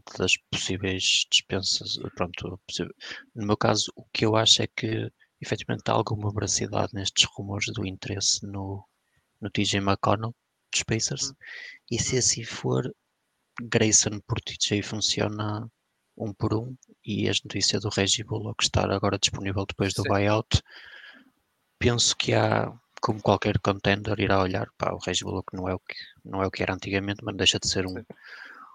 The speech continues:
Speaker 1: um três, six six, que, com um historial de shooter,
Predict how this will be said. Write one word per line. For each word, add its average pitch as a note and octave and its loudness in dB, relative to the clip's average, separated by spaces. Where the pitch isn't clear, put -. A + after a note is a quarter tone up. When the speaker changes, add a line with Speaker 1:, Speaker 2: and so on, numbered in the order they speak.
Speaker 1:
um G#2 -6
três, G#2+ 6
six - 4
six, - 2
que, G2+ -6
com G2+ -6
um F#2+ -12
historial G2+ 6
de - 4
shooter, - 4